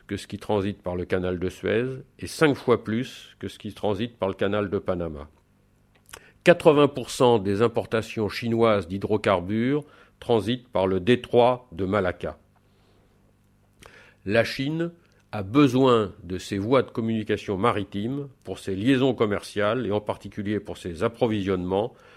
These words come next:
avec toute la zone Afrique, Moyen-Orient. Si l'on prend les quinze plus grands ports du monde à l'heure actuelle, sur ces quinze plus grands ports du monde, douze sont en Extrême-Orient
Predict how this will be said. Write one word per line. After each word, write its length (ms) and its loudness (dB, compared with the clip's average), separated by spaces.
avec 400 -4
toute 200 -4
la 140 4
zone 400 0
Afrique, 560 -2
Moyen-Orient. 720 0
Si 200 -4
l'on 160 6
prend 520 4
les 220 0
quinze 400 6
plus 280 -2
grands 260 4
ports 300 6
du 120 0
monde 360 0
à 60 -2
l'heure 180 -4
actuelle, 540 -10
sur 240 -4
ces 220 -6
quinze 400 6
plus 180 -8
grands 220 2
ports 300 2
du 120 -2
monde, 540 0
douze 600 2
sont 340 -4
en 120 2
Extrême-Orient 800 -2